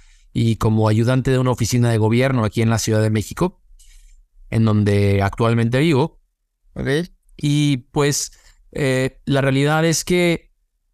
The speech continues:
Speaker 1: a pesar que yo tenía como el ejemplo de personas en mi familia que no era, que, que tenían sus propios negocios, no veía éxito financiero. Y creo que son dos cosas diferentes, porque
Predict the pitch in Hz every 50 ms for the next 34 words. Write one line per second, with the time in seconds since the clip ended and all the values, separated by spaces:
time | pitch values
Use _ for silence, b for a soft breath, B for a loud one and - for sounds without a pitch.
0 | _ - - 135 135 - - 139 117 - - 151 160 165 185 - - _ _ _
1 | - - 131 123 117 104 110 147 151 156 156 156 156 165 - _ _ _ _ _
2 | _ _ _ _ _ _ _ - 139 123 120 131 135 139 143 143 143 135 - 131
3 | 123 120 117 120 - - - - 127 117 117 113 - - - 156 160 160 156 156
4 | 165 160 160 165 175 - - - 120 104 - 120 113 95 127 131 139 131 - 135
5 | 127 120 104 - 110 113 123 127 127 131 139 135 - - 123 117 117 117 110 b
6 | b b b b b b - - - - 123 127 139 143 151 151 151 151 147 143
7 | - - _ _ - - - - - - - 131 139 151 165 156 - 196 202 -
8 | - - 160 151 143 - 160 151 139 139 123 120 123 127 113 - 160 190 196 180
9 | - - - - - 127 127 131 139 131 139 135 131 131 127 - - - 151 151
10 | 139 - - 165 147 - 143 123 - 120 117 110 107 110 104 - - 156 151 127
11 | 101 98 - _ - - b b b b b - - 123 123 160 226 202 - 196
12 | 190 185 175 185 - - - 165 170 165 131 127 104 - 110 120 139 135 120 107
13 | 104 98 - - 117 110 104 - 117 117 113 110 110 -